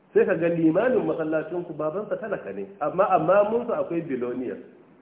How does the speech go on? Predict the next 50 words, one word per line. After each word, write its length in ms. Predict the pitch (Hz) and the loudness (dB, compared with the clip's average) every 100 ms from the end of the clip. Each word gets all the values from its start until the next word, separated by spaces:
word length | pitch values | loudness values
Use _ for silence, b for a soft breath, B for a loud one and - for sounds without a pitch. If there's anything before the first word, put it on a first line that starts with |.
| _ _ _ _ _ _ - | _ _ _ _ _ _ 6
Sai 120 | 254 | 8
ka 80 | 220 | 8
ga 120 | 190 | 6
liman 460 | 190 175 175 262 214 | 6 6 6 6 6
ya 120 | 190 | 6
zo 80 | 196 | 6
yana 180 | 196 175 | 4 2
limanci 460 | 170 180 190 - | 0 -2 -4 -2
a 80 | 143 | -2
masallaci, 520 | 131 156 143 147 147 135 | -2 -4 -4 -6 -6 -8
bayansa 400 | 151 202 220 220 175 | -2 0 0 -2 -2
gwamna 340 | 170 185 147 | -2 0 2
na 140 | 117 117 | 0 -4
tsaye, 260 | 113 113 117 - - - 127 | -6 -8 -10 -16 -20 -14 0
babban 340 | 151 151 202 | 0 2 0
ɗan 160 | 214 240 | 0 0
kasuwan 380 | 220 170 180 170 | 0 0 -2 -2
jihar 220 | 190 170 | 0 0
na 160 | 143 127 | 2 2
wurin, 300 | 139 147 131 | 2 2 0
amma 280 | 131 151 202 | -4 -4 -4
limamin 400 | 196 156 185 185 185 | -2 -2 0 0 -4
ba 140 | 175 180 | -6 -6
ɗan 140 | 208 208 | -8 -6
kowa 160 | 196 | -6
bane, 200 | 196 185 | -4 -6
wataƙila 300 | 156 190 214 | -8 -10 -8
babansa 320 | 175 165 196 180 | -6 -6 -4 -4
bai 120 | 165 | -4
da 80 | 139 | -4
dubu 260 | 135 143 139 | -6 -8 -8
goma. 280 | 151 127 - - - _ _ - | -6 -6 -8 -14 -20 _ _ -6
Shi 120 | 247 | 2
mai 120 | 220 170 | 4 4
yiwuwa 180 | 160 | 4
abin 200 | - 190 | 2 0
da 60 | 175 | 0
za 80 | 175 | -2
a 80 | 156 | -2
ci 60 | |
gobe 200 | 156 151 170 | -4 -4 -4
a 60 | |
gidansa 320 | 151 156 156 135 | -2 0 2 4
babu, 320 | 127 113 123 | 2 2 -2
amma 260 | 135 160 170 | -4 -4 -4
kuma 180 | 190 175 - | -6 -6 -8
shi 140 | 226 | -6
ne 120 | 208 170 | 0 0
shugaban 380 | 135 117 117 127 | 0 -4 -2 -2
sallah. 460 | 143 135 113 - | -2 -2 -4 -6